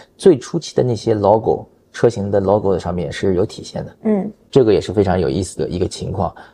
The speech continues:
Speaker 1: 有钱任性在那个时候挺多的，像我今天在楼下酒店看到一辆 Rolls Royce 是紫色的，其实它那个飞翔的天使，Gucci的天使，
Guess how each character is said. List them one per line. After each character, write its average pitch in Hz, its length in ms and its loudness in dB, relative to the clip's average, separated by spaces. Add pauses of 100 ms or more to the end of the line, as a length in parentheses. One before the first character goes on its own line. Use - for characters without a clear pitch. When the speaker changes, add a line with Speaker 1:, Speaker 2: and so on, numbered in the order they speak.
Speaker 1:
有 107 180 6
钱 127 160 4
任 175 160 8
性 143 180 4
在 139 120 4
那 143 120 4
个 120 60 4
时 - 160 -2
候 - 300 2
挺 - 260 -8
多 113 240 6
的， 117 220 0 (240)
像 110 580 4
我 - 100 -12
今 113 120 4
天 117 100 0
在 117 80 2
楼 90 240 0
下 98 240 2
酒 85 220 -4
店 107 240 0
看 110 120 0
到 98 120 2
一 95 40 0 (120)
辆 92 160 0
Rolls 95 240 2
Royce 98 480 2
是 - 180 -8
紫 - 220 -12
色 101 180 2
的， - 180 -4 (160)
其 - 140 2
实 113 420 2 (300)
它 131 200 2
那 123 120 2
个 104 80 0
飞 156 160 4
翔 107 160 0
的 107 80 0
天 - 180 -4
使 - 280 -8
，Gucci 120 240 0
的 101 80 2
天 104 200 -2
使， - 240 -8